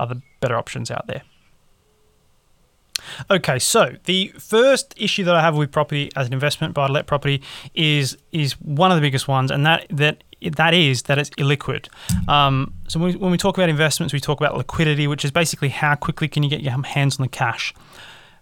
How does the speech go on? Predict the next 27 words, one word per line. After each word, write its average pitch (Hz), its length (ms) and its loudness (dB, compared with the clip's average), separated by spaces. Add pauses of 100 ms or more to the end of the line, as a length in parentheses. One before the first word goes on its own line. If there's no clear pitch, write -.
Money 165 300 4
in 165 60 4
the 151 80 2
bank 147 360 2
is 135 260 -2
one 131 260 2
hundred 156 260 0
percent 135 260 -2
liquid 135 320 0
because 127 260 -2
you 131 80 -2
can 131 160 0
go 143 180 4
into 139 160 0
the 131 120 0
bank 135 260 -2
tomorrow 127 340 0
and, 123 220 -2
and 127 140 -2
get 127 140 0
it 120 40 -2
all 120 160 -2
out 120 140 0
if 117 100 -6
you 120 80 -6
wanted 120 220 -4
to. - 200 -6